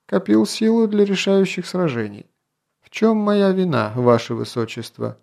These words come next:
В том, что всю свою жизнь верно служил великому Гайлону?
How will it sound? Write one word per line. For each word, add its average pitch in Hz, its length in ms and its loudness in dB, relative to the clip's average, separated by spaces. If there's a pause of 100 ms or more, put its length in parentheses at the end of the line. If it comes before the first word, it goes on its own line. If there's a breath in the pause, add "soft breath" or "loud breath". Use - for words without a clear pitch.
(180)
В - 80 -20
том, 175 320 4
что 175 220 -2
всю 180 200 -6
свою 170 300 2
жизнь 165 460 2 (100)
верно 151 460 2
служил 160 580 0 (100)
великому 135 680 0
Гайлону? 170 600 2